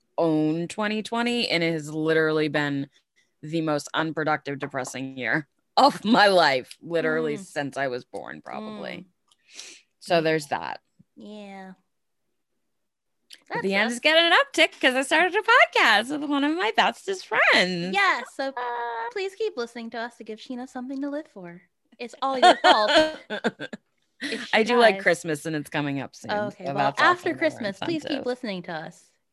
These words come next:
Speaker 2: You're
Speaker 1: <laughs>
Speaker 2: the only thing keeping
Speaker 1: Exactly.
Speaker 2: Sheena going.
Speaker 1: The only thing. <laughs> What was keeping me going before this? Basically watching old cartoons from my childhood and Starbucks lattes. <laughs>
Speaker 2: Mm.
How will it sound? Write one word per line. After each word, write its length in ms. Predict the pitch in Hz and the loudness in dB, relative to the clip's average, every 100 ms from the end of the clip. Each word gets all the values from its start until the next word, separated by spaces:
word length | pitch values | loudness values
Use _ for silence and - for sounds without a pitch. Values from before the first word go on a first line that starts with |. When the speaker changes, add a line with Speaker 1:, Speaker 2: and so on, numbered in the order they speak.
| _ | _
Speaker 2:
You're 220 | 240 202 | -8 -4
Speaker 1:
<laughs> 0 | |
Speaker 2:
the 160 | 240 190 | -2 0
only 280 | 262 269 | -2 -2
thing 460 | 262 269 208 175 185 _ _ _ _ _ | -2 -2 -2 -4 -12 _ _ _ _ _
keeping 260 | - 135 147 | -6 -2 -2
Speaker 1:
Exactly. 220 | 220 247 262 | -4 -8 -6
Speaker 2:
Sheena 280 | 196 180 180 _ _ _ _ - | -6 -6 -12 _ _ _ _ -10
going. 400 | 214 190 165 170 _ _ _ - | -8 -8 -10 -18 _ _ _ -4
Speaker 1:
The 120 | 151 | -2
only 240 | 147 139 | 0 -4
thing. 440 | 139 123 127 147 - _ _ 226 190 | -6 -10 -8 -10 -12 _ _ -8 -4
<laughs> 0 | 196 - - _ _ _ _ _ - - | -6 -4 -8 _ _ _ _ _ -20 -12
What 160 | - 175 | -2 0
was 140 | 160 | 0
keeping 320 | - 180 170 165 | -2 -2 -2 -2
me 80 | 156 | 0
going 280 | 160 156 | 0 0
before 360 | 147 139 147 151 | -2 -2 -2 0
this? 320 | 170 180 - | 2 2 0
Basically 760 | - 147 147 160 156 151 - 156 | -14 -12 2 6 6 2 -2 0
watching 420 | 143 139 139 139 | 4 2 2 -2
old 220 | 127 143 | -2 -4
cartoons 480 | - 143 139 143 139 | -2 -4 -2 -4 -4
from 160 | - 135 | -4 -6
my 100 | 135 | -4
childhood 540 | 135 131 135 131 131 | 0 2 2 2 -2
and 100 | 135 | -2
Starbucks 580 | 131 - 104 90 82 - | -8 -2 0 0 -6 -6
lattes. 600 | 67 85 - 55 - - | -8 -8 -6 -8 -8 -12
<laughs> 220 | - - | -14 -14
Speaker 2:
Mm. 840 | 175 185 180 180 175 165 160 151 | -8 -6 -6 -8 -8 -8 -12 -14